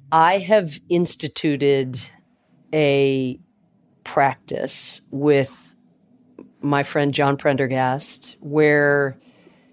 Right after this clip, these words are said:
every day before we go to bed, we email each other the three things for which we are grateful. And I think for me,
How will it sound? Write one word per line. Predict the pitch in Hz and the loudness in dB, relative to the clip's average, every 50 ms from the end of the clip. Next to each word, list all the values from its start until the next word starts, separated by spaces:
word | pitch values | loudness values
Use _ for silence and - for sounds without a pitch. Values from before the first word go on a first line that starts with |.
| _ _ _ _ _ _ _ | _ _ _ _ _ _ _
every | 170 165 170 156 185 190 180 | 0 0 2 2 2 0 2
day | 143 160 147 147 147 | 2 2 4 4 2
before | 135 143 131 - - 156 147 | 2 0 -4 0 0 0 2
we | 147 143 | 2 2
go | 143 147 135 | 0 0 0
to | 135 | 0
bed, | 123 123 143 135 139 147 160 165 160 147 156 - - - | -2 -4 -2 0 2 2 2 2 0 -2 -10 -14 -12 -14
we | 139 139 143 147 143 - - | -10 -6 -4 -4 -4 -4 -2
email | 156 180 185 180 160 156 151 147 | -2 0 2 4 4 4 4 4
each | 139 123 - - | 2 0 -2 -2
other | 143 135 131 139 135 135 131 131 127 - - - - | -2 0 0 0 0 0 0 -2 -4 -6 -10 -16 -16
the | 147 135 143 139 | -8 -6 -6 -6
three | - - - - 156 180 185 | -6 -10 -10 -4 -2 -2 -2
things | 170 - - 165 151 147 143 143 127 | -2 0 0 0 2 2 2 0 -2
for | - - - 151 143 | -4 -6 -6 -4 -4
which | 135 127 139 139 139 - - - | -2 -2 -4 -4 -4 -6 -8 -6
we | 139 131 131 | -6 -4 -4
are | 131 127 127 123 123 123 120 - - | -2 -2 -2 -2 -2 -4 -8 -12 -8
grateful. | - 131 127 123 - - 117 113 117 - _ - _ _ _ _ _ - - _ - - _ _ _ _ _ _ _ _ - _ - | -6 -6 -6 -6 -8 -12 -14 -14 -14 -18 _ -20 _ _ _ _ _ -20 -20 _ -20 -20 _ _ _ _ _ _ _ _ -20 _ -2
And | 165 160 156 151 151 147 143 139 135 131 123 - 104 - - - _ - | 0 2 2 2 2 2 0 0 0 -2 -4 -6 -10 -12 -16 -14 _ -2
I | 151 156 | -2 -2
think | 151 - - 226 208 - | -2 0 0 0 0 0
for | - - 175 | -2 -2 0
me, | 165 165 170 170 170 170 165 165 156 160 - | 0 2 2 2 2 2 0 0 -2 -4 -6